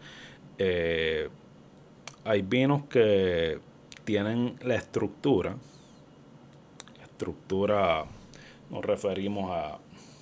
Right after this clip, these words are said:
a los componentes tánicos, el, la, el nivel de acidez, son, volviendo al tema de los preservativos, son, eh, materias y sustancias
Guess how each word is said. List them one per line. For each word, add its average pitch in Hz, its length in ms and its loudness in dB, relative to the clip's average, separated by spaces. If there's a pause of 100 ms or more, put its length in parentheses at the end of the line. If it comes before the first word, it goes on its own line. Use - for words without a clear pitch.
(600)
a 85 80 -6
los 85 140 -6
componentes 87 840 -4 (100)
tánicos, 101 840 -2 (400)
el, 82 160 -10 (180)
la, 90 120 -2
el 90 280 -6
nivel 87 340 -4
de 98 120 -2
acidez, 98 640 0 (320)
son, 135 560 -4
volviendo 104 440 -4
al 113 100 0
tema 123 320 2
de 117 60 2
los 117 140 2
preservativos, 104 920 -2 (500)
son, 110 640 -2 (920)
eh, 87 800 0
materias 110 1000 4 (580)
y 104 100 -2
sustancias 107 840 0